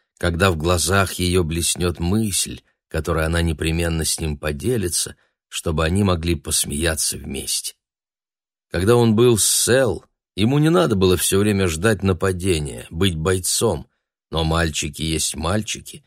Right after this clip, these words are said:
и они делают всякие глупости, например, показывают, как далеко они могут плеваться. Они наблюдали, как изо рта его вырывается сгусток слюны,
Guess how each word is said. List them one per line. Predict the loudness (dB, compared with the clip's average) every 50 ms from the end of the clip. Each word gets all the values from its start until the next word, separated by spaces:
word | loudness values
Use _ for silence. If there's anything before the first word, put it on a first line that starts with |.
| _ _ _ _ -2
и | 0
они | 0 2 2 2 2
делают | 2 2 2 4 2 0 0 0
всякие | -2 -2 0 -2 -2 -4 -4 -4 -4
глупости, | -2 0 0 0 0 0 -2 -6 -6 -6 -6 -8 -12 -14 _ _ _ _ _ _
например, | -6 -4 -2 -2 0 2 2 0 0
показывают, | -2 -4 -4 -6 -4 -2 0 0 0 0 -2 -2 0 0 -2 -2
как | -2 -2 -2 -2 -2 -2
далеко | -2 -2 -2 -2 -4 -2 0 0
они | 2 2 2 2
могут | 2 2 2 2 0 -2 -4 -6
плеваться. | -6 -4 -2 -2 0 0 0 -2 -2 -2 -4 -6 -6 -8 -12 _ _ _ _ _ _ _ _ _
Они | _ -2 2 2 4 4
наблюдали, | 2 2 2 0 0 0 2 2 4 4 4 2 0 -2 -6 _ _ _ _ _
как | -2 -2 0 2
изо | 2 2 4 4 4
рта | 2 2 0 0 2 4
его | 4 4 4 4 4
вырывается | 4 4 4 4 4 4 4 4 2 2 2 0 0 0
сгусток | 0 -2 -4 -2 0 0 0 0 0 0 0 -2 0 0
слюны, | -2 -2 -2 -2 -2 -2 0 2 2 0 0